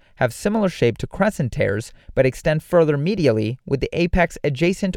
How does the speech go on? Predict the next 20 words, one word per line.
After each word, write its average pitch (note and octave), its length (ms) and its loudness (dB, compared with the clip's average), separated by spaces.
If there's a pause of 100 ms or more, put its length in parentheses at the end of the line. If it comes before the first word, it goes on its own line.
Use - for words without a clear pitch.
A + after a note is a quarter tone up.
or D3 80 0
medial G3 400 0
to F#3+ 140 -4
the D#3+ 100 0
rim A#2+ 220 2
of A#2 120 0
the B2 60 -4
glenoid. C3+ 440 0 (520)
U-shaped E3+ 460 2
tears C3+ 420 2
must C3+ 300 0
be C#3+ 100 0
repaired C3+ 480 2
side A2+ 280 -2
to A2+ 80 -6
side D3 400 0 (260)
using C3 320 0
margin B2 340 4
convergence D#3 600 2
first - 420 0